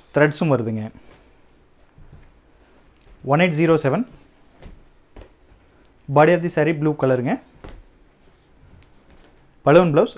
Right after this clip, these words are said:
ரெட் கலருங்க. இதுக்கு முன்னாடி பார்த்த சேம் அதே பேட்டர்ன் தான். இந்த சாரீஸில் நம்ம யூஸ் பண்ற ஜரீஸ் பார்த்துட்டிங்கன்னா எல்லாமே டெஸ்டட் ஜரிங்க, ஹாஃப் ஃபைன் ஜரின்னு சொல்லுவாங்க.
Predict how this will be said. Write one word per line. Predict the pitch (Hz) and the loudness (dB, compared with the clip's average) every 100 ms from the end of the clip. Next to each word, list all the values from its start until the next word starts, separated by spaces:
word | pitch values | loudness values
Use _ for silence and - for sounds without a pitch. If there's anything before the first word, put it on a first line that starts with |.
| 143 | -2
ரெட் | 151 147 | -2 0
கலருங்க. | 123 110 107 113 - - _ - | -4 -4 -12 -16 -20 -20 _ -4
இதுக்கு | 151 165 | -2 0
முன்னாடி | 185 180 170 | 2 2 0
பார்த்த | 156 147 | -2 -2
சேம் | 180 175 | 0 2
அதே | 143 156 | 2 2
பேட்டர்ன் | 135 123 120 | 2 -2 -4
தான். | 202 - - - - - | -4 -6 -20 -20 -20 -10
இந்த | 180 185 | -4 4
சாரீஸில் | 185 226 254 214 | 6 6 4 0
நம்ம | 190 170 | 0 2
யூஸ் | 196 196 | 0 0
பண்ற | 175 151 | 0 4
ஜரீஸ் | 156 196 175 | 4 2 2
பார்த்துட்டிங்கன்னா | 147 147 139 170 170 | 0 0 -2 -2 0
எல்லாமே | 147 151 180 - | 0 0 0 0
டெஸ்டட் | 151 - 196 160 | 0 2 2 4
ஜரிங்க, | 143 135 139 - - - _ 151 | 2 2 -2 -6 -12 -20 _ 4
ஹாஃப் | 170 170 | 4 4
ஃபைன் | 170 151 | 0 2
ஜரின்னு | 147 151 135 | 0 0 -2
சொல்லுவாங்க. | 131 120 | 0 0